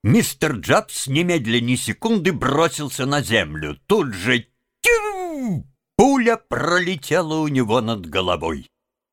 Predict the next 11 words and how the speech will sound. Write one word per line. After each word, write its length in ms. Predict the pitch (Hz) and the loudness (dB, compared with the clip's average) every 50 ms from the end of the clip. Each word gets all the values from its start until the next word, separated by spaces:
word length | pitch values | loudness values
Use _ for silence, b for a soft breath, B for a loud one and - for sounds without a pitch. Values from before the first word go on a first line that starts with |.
| _ _ _ _ _ _ - | _ _ _ _ _ _ -6
Ошарашенный 1000 | - - - - - 98 107 117 127 131 131 - - 143 143 131 113 113 123 127 | -4 -2 -2 2 2 2 4 4 2 2 0 -4 -12 -10 -8 -6 -4 -2 -2 -2
мистер 540 | 113 101 113 113 - - - - 104 95 90 | 0 0 -2 -4 -4 -8 -8 -8 -6 -6 -6
Джобс 480 | 78 - 71 85 104 98 - - - | -8 -6 0 0 0 0 0 -4 -12
вскочил 520 | - - - 85 82 - - 92 87 82 73 | -10 -6 -6 -6 -6 -6 -6 -8 -6 -6 -8
на 340 | 67 69 69 76 92 143 180 | -8 -6 -2 0 2 2 2
ноги 540 | 170 170 151 127 151 180 180 156 - - _ _ _ _ - | 2 0 -2 -2 -2 -2 -2 -2 -2 -6 _ _ _ _ 2
и 100 | 196 226 | 2 2
стремглав 1000 | - - - - - 165 170 196 165 135 95 80 95 87 95 - - - - - - | 2 2 -2 -4 -2 0 2 2 2 0 -2 -2 -2 2 2 2 2 0 -8 -10 -2
понесся 600 | - 127 135 107 104 120 120 - - - - 104 | 0 0 0 0 0 -2 -4 -4 -8 -8 -6 -6
по 140 | - - 107 | -4 -4 -2
дороге, 540 | 92 98 98 98 98 101 85 76 73 71 - | 0 0 0 2 0 -2 -4 -6 -12 -16 -18